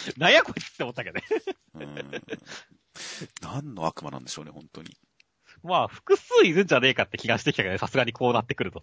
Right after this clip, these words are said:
Speaker 1: ていう。
Speaker 2: ああ、まあ確かにそうですね。複数契約は全然できますし、何より契約してるだけの存在なのかもまだわかんないしね。
Speaker 1: そうなんだよね。
Speaker 2: もっと上位存在っぽい感じもありますしね。
Speaker 1: そうだね。悪魔という概念そのものみたいな。<laughs> うーん。とはちょっ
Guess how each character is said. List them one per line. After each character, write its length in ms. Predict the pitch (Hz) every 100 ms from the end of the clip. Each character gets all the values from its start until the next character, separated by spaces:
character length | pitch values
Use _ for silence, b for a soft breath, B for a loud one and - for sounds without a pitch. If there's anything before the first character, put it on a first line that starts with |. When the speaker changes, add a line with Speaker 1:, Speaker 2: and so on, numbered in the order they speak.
| -
Speaker 1:
て 80 | -
い 20 |
う。 20 |
Speaker 2:
あ 220 | 80 78 78
あ、 20 |
ま 100 | 87
あ 20 |
確 180 | 135 -
か 80 | 80
に 60 |
そ 140 | - 87
う 40 |
で 60 | -
す 80 |
ね。 80 | -
複 180 | - -
数 120 | 127
契 140 | 117 98
約 160 | 71
は 60 | 78
全 160 | 80
然 100 | 76
で 100 | 73
き 100 | -
ま 60 | 76
す 140 | -
し、 220 | - 101 - B B -
何 200 | 120 117
よ 60 | 80
り 60 |
契 180 | - 123
約 180 | 135 -
し 40 |
て 60 | 135
る 60 |
だ 80 | 120
け 80 | 131
の 80 | 101
存 140 | 92
在 160 | 85 87
な 80 | 90
の 60 |
か 100 | 73
も 60 | 71
ま 80 | 85
だ 80 |
わ 60 | 69
か 80 | 90
ん 40 |
な 80 | 71
い 40 |
し 140 | - -
ね。 80 | - _ _ _ _ _
Speaker 1:
そ 260 | - - 226
う 20 |
な 100 | 113
ん 40 |
だ 60 | 82
よ 60 |
ね。 280 | 87 - 359
Speaker 2:
も 80 | -
っ 40 | -
と 120 | 90
上 220 | 98 113
位 20 |
存 180 | 107 113
在 140 | 107
っ 20 | 104
ぽ 140 | 107
い 20 |
感 120 | 80
じ 80 | 78
も 60 | 71
あ 20 |
り 60 | 80
ま 60 |
す 120 | -
し 60 | -
ね。 80 | 73 _ _ _ _ -
Speaker 1:
そ 120 | 165
う 40 |
だ 100 | 117
ね。 140 | 98 -
悪 240 | 165 -
魔 140 | 160 123
と 100 | 117
い 80 | 101
う 80 |
概 240 | 101 156 147
念 160 | 110
そ 120 | - 131
の 100 | 135
も 100 | 123
の 100 | 123
み 80 |
た 140 | - 131
い 40 |
な。 200 | 110 127
<laughs> 1600 | - 226 - - - - - _ _ _ - - - - - -
う 100 | 107
ー 800 | 123 123 117 107 95 87 85 85
ん。 40 | 90
と 80 | 139
は 60 |
ち 140 | -
ょ 40 |
っ 20 | 240